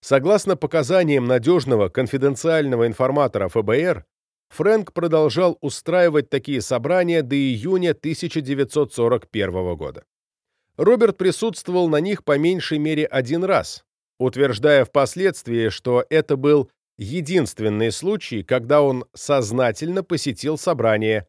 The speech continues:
Компартии. Темой для обсуждения служила расовая сегрегация в общественном плавательном бассейне Пасадены.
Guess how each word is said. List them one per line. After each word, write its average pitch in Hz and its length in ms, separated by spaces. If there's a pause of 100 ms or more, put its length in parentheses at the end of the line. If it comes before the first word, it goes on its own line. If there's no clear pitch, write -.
(160)
Компартии. 98 760 (880)
Темой 135 320
для 123 160
обсуждения 127 680
служила 143 460
расовая 135 480
сегрегация 123 720
в 110 60
общественном 170 640
плавательном 139 640
бассейне 107 460
Пасадены. 101 580